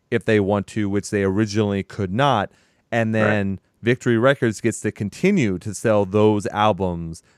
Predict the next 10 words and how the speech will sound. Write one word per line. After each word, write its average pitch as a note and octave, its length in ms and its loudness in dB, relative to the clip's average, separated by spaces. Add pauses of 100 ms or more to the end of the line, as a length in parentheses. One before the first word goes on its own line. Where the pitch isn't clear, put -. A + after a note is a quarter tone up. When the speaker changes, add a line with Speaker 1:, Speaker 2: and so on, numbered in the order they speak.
(100)
Speaker 1:
but A2 140 0
they G#2+ 140 0
have G2 300 -4
to G#2 100 -4
pay G2+ 220 -4
royalties F#2 920 -4
as G2+ 280 -4
they F#2+ 120 -4
continue F2 440 -8
going. C#2+ 340 -16